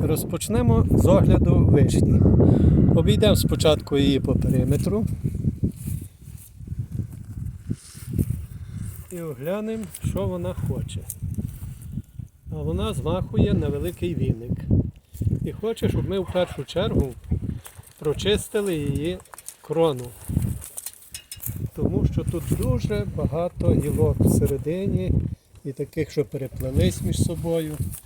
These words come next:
От ми почнемо із них. Але саме раніше то почнемо з пагонів. Трошки вкоротимо їх, ці жирові пагони. І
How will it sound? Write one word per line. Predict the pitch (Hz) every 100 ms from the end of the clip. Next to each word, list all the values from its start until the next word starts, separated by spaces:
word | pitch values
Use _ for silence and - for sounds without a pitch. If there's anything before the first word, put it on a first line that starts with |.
| - - - -
От | 196 -
ми | 220
почнемо | 226 170 - 160 185 170 180 - - -
із | 185 175 127
них. | 127 123 117 - - - - - - - -
Але | 165 170
саме | - 254 254
раніше | 233 226 208 202
то | 180
почнемо | 180 - 175 196 135 - - - -
з | -
пагонів. | - 208 156 131 131 131
Трошки | 175 185 - 151
вкоротимо | 131 - 170 220 - 208
їх, | 208 202 - - - - - - - -
ці | 190
жирові | 165 185 180 180 170
пагони. | 175 170 139 160 160 135 - - _ - - - - - - - - - - - - - - -
І | 208 202